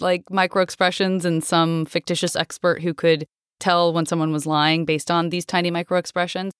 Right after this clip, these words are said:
But I had also heard something about that's the, the doctors that Doctor Scott was talking about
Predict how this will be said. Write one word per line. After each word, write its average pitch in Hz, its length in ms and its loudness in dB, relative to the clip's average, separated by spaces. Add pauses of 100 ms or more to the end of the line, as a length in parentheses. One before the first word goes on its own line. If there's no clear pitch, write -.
(160)
But 233 100 4
I 240 100 4
had 269 240 0
also 220 540 2 (200)
heard 262 280 4
something 180 500 0
about 165 480 2 (320)
that's 175 360 -2
the, 175 340 4
the 180 160 0
doctors 190 540 0
that 147 220 0
Doctor 160 260 -4
Scott 165 220 0
was - 100 -4
talking 165 380 0
about 147 320 0